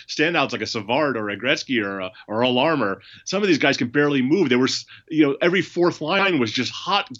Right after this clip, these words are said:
garbage. Like, it, it was fights all the time and dirty play and clutching and grabbing. I'm telling you, hockey's never been better than it is now. And I, you know, I'm one of those people that says, like, the worst player in the N H L right now would probably be the best player in the nineteen fifties, uh,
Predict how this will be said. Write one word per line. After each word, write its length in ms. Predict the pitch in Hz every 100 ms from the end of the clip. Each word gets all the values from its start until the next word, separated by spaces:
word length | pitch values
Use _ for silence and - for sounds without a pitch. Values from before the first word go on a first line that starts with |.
| _
garbage. 520 | 170 165 185 170 151
Like, 120 | 135
it, 120 | - - -
it 140 | 147 156
was 140 | 135
fights 440 | - - 202 208 190
all 160 | 160 131
the 80 |
time 380 | 139 - 135 120
and 140 | 123 120
dirty 360 | 151 185 196
play 380 | 151 - 170 180
and 160 | 127 98 - _
clutching 440 | - 190 190 165
and 100 | 120 110
grabbing. 440 | 135 175 165 131
I'm 160 | 113 135
telling 320 | 156 185 175
you, 160 | 110 95 - - -
hockey's 400 | 147 160 190 151
never 300 | 127 156 208
been 200 | 165 135
better 220 | 131 147
than 120 | 123 113
it 120 | 110
is 160 | 113
now. 320 | 110 117 101 92
And 300 | 110 107 107 _ _ _ - -
I, 80 | 113 -
you 80 | 143
know, 100 | 120
I'm 220 | 117 151
one 120 | 165 165
of 60 |
those 120 | 135
people 240 | - 123 120
that 120 | 110
says, 240 | 127 113 107
like, 200 | 104 - - -
the 100 | 135
worst 420 | 107 135 143 -
player 220 | 143 135
in 80 | 120
the 80 | 117
N 80 |
H 160 | 113 107
L 100 | 117
right 220 | 110 110
now 220 | 95 101 95
would 120 | 87
probably 200 | 107 98
be 120 | 101
the 100 | 95
best 320 | - 107 -
player 240 | - 104 98
in 80 | 90
the 60 |
nineteen 380 | 90 90 104 82
fifties, 480 | 101 85 80 76 - _ _ _ -
uh, 140 | 98